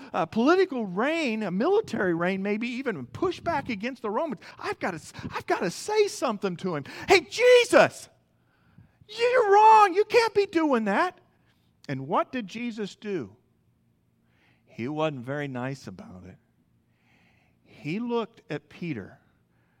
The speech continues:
but I think he looked through Peter's eyes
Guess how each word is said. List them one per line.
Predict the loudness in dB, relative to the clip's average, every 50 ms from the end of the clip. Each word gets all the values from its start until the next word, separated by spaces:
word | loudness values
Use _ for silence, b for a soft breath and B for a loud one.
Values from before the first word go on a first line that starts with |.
| _ _ -8
but | -6 -2
I | -2 -2 -2
think | -4 -4 -6 -6 -6 -8
he | _ -10 -8
looked | -6 -6 -6 -8 -8 -12 _ _ _ _ _ _ _ _
through | -16 -12 -10 -8 -8 -8 -8
Peter's | -8 -8 -8 -6 -6 -6 -8 -8 -10 -10 -8
eyes | -6 -4 -4 -4 -6 -6 -10 -14 -18 -20 -20 -20 -20 -20